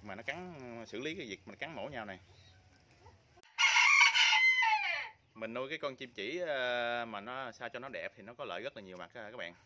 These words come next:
Thứ nhất là, ờ, cái đàn, ờ, vật nuôi của mình nó không có bị hao hụt nhiều nè, nó không bị hao hụt do cái, cái,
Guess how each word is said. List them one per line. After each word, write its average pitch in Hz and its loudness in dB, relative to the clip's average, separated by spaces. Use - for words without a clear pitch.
Thứ 131 -12
nhất 139 -12
là, 87 -8
ờ, 87 -10
cái 139 -8
đàn, 90 -6
ờ, 87 -10
vật 90 -12
nuôi 104 -12
của 113 -16
mình 90 -14
nó 117 -12
không 110 -14
có 113 -16
bị 98 -8
hao 104 -10
hụt 95 -14
nhiều 87 -12
nè, 85 -12
nó 131 -20
không 110 -16
bị 98 -12
hao 101 -12
hụt 92 -14
do 101 -10
cái, 110 -14
cái, 101 -12